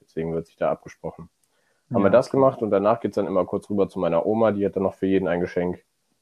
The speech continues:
Speaker 1: Und dann gibt es den Nachtisch, Mandarinencreme.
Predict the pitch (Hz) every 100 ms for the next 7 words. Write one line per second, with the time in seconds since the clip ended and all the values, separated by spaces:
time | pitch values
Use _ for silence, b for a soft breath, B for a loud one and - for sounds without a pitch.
0 | _ _ _ _ _ _ _ _ _ -
1 | 90 87 - - 95 90 90 87 82 -
2 | - - 85 82 - 78 80 87 82 -
3 | - 147 165 - - 98 92 92 90 95
4 | 101 - 135 175